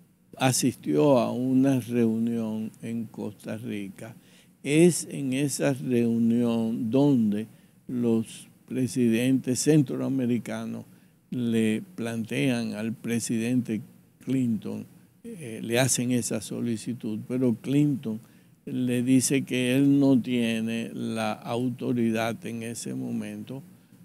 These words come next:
eh, el mandato para hacer eso, pero lo piensa y eso sigue, eh, ¿no verdad?, eh, caminando hasta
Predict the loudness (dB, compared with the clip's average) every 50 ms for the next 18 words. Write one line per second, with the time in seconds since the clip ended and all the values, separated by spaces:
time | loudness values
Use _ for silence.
0 | -20 _ -14 -12 -10 -10 -8 -10 -10 -12 -12 -14 -14 -16 -18 -20 -20 -20 _ _
1 | _ _ _ _ _ _ _ _ _ -20 -20 -20 _ -14 -10 -4 0 0 0 0
2 | 0 -2 -2 0 0 0 0 -2 -6 -10 -12 -14 -14 -14 -16 _ _ _ _ -20
3 | _ _ -10 -6 -4 -4 -4 -4 -6 -6 -8 -8 -6 -6 -6 -4 -4 -4 -4 -6
4 | -8 -8 -10 -12 -14 -14 -14 -14 -14 -14 -16 -8 -4 -4 -2 -2 -2 -4 -4 -6
5 | -14 -20 -20 -20 _ _ _ -18 -16 -12 -10 -8 -6 -6 -6 -4 -2 2 4 4
6 | 4 4 2 0 -2 -6 -8 -8 -6 -6 -4 -2 -2 -4 -4 -4 -4 -4 -4 -4
7 | -2 0 2 2 0 -2 -6 -10 -12 -18 -20 _ _ _ _ _ _ _ -10 -8
8 | -4 -4 -2 -2 -4 -4 -8 -10 -10 -10 -8 -8 -8 -8 -6 -6 -4 -4 -4 -6
9 | -8 -10 -10 -8 -8 -8 -6 -4 -2 -2 0 0 0 -2 -2 -4 -8 -8 -6 -6
10 | -6 -6 -6 -8 -12 -18 -20 -20 _ _ _ _ _ _ -20 -20 -20 -12 -6 -2
11 | 0 2 2 0 -2 -6 -10 -12 -12 -12 -12